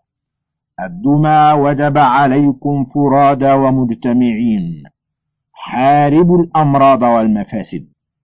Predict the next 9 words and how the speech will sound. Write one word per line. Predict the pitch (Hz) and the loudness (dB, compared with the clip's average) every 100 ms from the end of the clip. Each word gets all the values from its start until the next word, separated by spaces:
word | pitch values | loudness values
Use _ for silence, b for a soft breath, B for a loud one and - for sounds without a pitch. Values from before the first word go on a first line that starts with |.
| _ _ - | _ _ -14
فكلنا | 82 107 123 127 127 131 | -10 -2 0 2 0 0
يد | 123 120 | -2 -2
واحدة | 131 123 127 123 - - 123 123 123 | -2 0 0 0 -2 -4 -4 -4 -4
على | 123 95 104 123 127 | -4 -4 -2 0 0
من | 120 123 123 127 | 0 -2 -2 -4
أراد | 113 123 117 | 0 0 0
إفسادنا | 120 123 117 - 120 107 117 123 120 | -2 -4 -8 -8 -6 -4 -4 -2 0
وإفساد | 123 120 113 117 - 123 110 | -2 -2 -6 -8 -6 -4 -2
مجتمعنا، | 117 117 107 - 120 123 117 165 180 190 | -2 -2 -4 -6 -2 -2 -2 -2 0 0